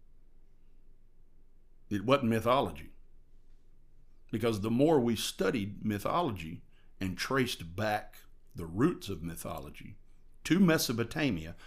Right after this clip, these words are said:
by the way, which is the, the Ur of the Chaldees, uh, in your Bible, the more we realized that those names were actually in our Bible.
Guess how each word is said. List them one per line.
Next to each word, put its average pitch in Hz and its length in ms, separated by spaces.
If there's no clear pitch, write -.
by 110 140
the 107 60
way, 104 100
which 101 220
is 95 140
the, 85 160
the 107 220
Ur 117 280
of 98 140
the 87 60
Chaldees, 98 880
uh, 76 120
in 107 160
your 98 160
Bible, 92 460
the 117 160
more 131 220
we 120 100
realized 117 540
that 107 200
those 104 320
names 104 580
were 98 260
actually 90 440
in 90 260
our 85 160
Bible. 85 460